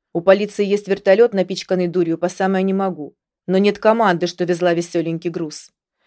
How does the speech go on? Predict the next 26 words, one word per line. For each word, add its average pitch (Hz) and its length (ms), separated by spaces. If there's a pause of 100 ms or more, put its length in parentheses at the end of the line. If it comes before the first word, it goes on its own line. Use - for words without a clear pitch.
(160)
Ты 180 100
же 196 140
видела 175 340
команду 175 460
и 175 40
вертолёт, 170 580 (240)
и 196 100
можешь 196 320
сложить 196 440
пазл 196 340
не 175 120
в 185 100
пользу 185 280
преступников». 151 840 (500)
Я 170 200
это 175 160
поняла. 190 540 (420)
Они 185 200
рассчитывают 196 640
использовать 190 540
Надьку, 202 280
чтобы 175 280
тебя 175 340
выманить, 151 480 (340)
заставить 170 500
замолчать. 170 720